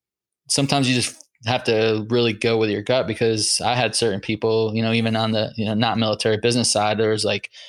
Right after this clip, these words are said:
you know, you have to look a certain way, you have to present yourself a certain way, you have to dress a certain way.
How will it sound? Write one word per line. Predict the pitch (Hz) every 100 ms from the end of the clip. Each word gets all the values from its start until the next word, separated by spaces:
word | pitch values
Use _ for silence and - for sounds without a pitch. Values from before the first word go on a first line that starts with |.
| -
you | 110
know, |
you | 113
have | 117 -
to |
look | 113 113
a |
certain | 98 110 92
way, | 110 120 117 117
you | 113
have | 107 -
to |
present | - 104 110
yourself | 104 - 107
a | -
certain | 104 101
way, | 110 117 117
you | 110
have | -
to | -
dress | - -
a | 117
certain | - 113 120
way. | 120 127